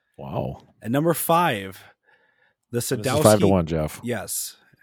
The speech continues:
Speaker 2: Five to one. The Sadowski five-string maple board black hardware that Jason played at the end of his
Speaker 1: <sighs>
Speaker 2: Metallica career. Absolutely love the Sadowskis, amazing basses, and to me,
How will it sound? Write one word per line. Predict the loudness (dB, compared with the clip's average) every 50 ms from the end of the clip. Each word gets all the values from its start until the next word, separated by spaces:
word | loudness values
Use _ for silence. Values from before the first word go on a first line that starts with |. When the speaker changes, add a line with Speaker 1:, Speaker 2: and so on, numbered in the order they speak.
| _ _ _ _
Speaker 2:
Five | -14 -12 -10 -8 -4
to | -4 -4
one. | -4 -4 -6 -8 -12 -10
The | -10
Sadowski | -8 -6 -6 -6 -4 -4 -4 -4 -4 -4 -4 -6 -6 -6
five-string | -4 -4 -4 -2 -2 -2 -4 -4 -6 -6 -6 -6 -4 -4 -6
maple | -4 -6 -4 -4 -6 -8
board | -4 -2 -2 0 0 -2 -4
black | -6 -6 -6 -4 -4 -6 -6 -8
hardware | -8 -6 -4 -4 -4 -4 -6 -6 -8 -8 -8
that | -10 -10 -12 -12
Jason | -10 -10 -8 -8 -8 -8 -8 -10 -10
played | -10 -10 -10 -8 -8 -10
at | -12 -12 -12
the | -14 -14 -14 -12
end | -12 -10 -8 -8 -8 -10 -12 -16 -18 _ _ _ _ _ _ -10
of | -8 -8 -6 -6 -8
his | -8 -8 -8
Speaker 1:
<sighs> |
Speaker 2:
Metallica | -10 -10 -10 -10 -10 -10 -10 -12 -12 -14 -16 -16
career. | -12 -12 -12 -10 -10 -12 -12 -14 -18 -20 _ _ _ _ _ _ _ _ _ _ _ _ _ _ _ _ _ _ _ _ _ _ _ 0
Absolutely | 0 0 0 0 -2 -2 -2 -2 -2 -2
love | -4 -4 -4 -2 -2 -2 -2 -4 -4 -8 -8
the | -8 -8
Sadowskis, | -8 -8 -8 -8 -8 -10 -10 -10 -10 -10 -10 -10 -10 -10
amazing | -10 -10 -8 -8 -8 -8 -8 -8 -8 -10 -10 -10 -12 -10
basses, | -10 -10 -10 -10 -10 -10 -10 -10 -10 -10 -12 -12 -12
and | -10 -10 -10 -8 -10 -10 -12 -14 _ _ _ _ _ _ _ _ _ _ _ _ _ _ -8
to | -4 -2
me, | 0 2 2 2 2 2 2 0 -2 -4 -8